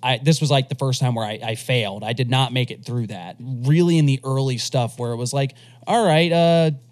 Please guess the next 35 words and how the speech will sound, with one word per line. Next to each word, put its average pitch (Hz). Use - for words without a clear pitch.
do 180
sorcery." 170
Uh, 131
it 127
was, 135
like, 127
sor-, 165
it 156
was 139
the 135
sorcery 175
section. 151
So 131
that's 139
when 143
you're 139
doing, 135
like, 120
sympathetic 139
magic, 131
essentially, 143
where 135
you're 127
doing, 151
like, 135
make 175
a 180
model 143
of 135
something 135
or 127
find 143
a, 127
something 135
that 123